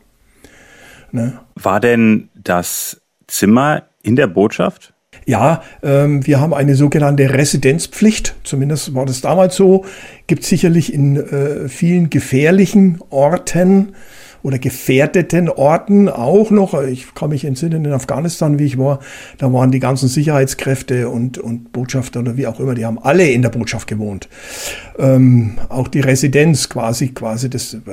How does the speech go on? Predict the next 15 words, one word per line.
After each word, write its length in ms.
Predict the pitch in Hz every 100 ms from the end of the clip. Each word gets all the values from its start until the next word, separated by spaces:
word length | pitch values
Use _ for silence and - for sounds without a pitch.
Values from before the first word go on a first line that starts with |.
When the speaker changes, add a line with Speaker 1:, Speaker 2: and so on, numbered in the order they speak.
| 85 90 -
Speaker 1:
Wohngebäude 760 | 131 165 175 151 123 139 147 139
des, 280 | 123 - -
äh, 100 | 113 110 - _
Botschafters. 680 | 143 143 120 101 90 98 - - - - - - - - - _
In 140 | - 139
Moskau 380 | 170 - 190 151
war 80 |
es 120 | 147 -
geteilt, 640 | 127 139 139 202 220 -
die 80 | 151
Residenz 500 | 143 143 139 143 -
war 140 | 139
etwas 300 | 139 127 117
außerhalb, 540 | - 170 214 196 240 233 -
ähm, 440 | - 160 170 156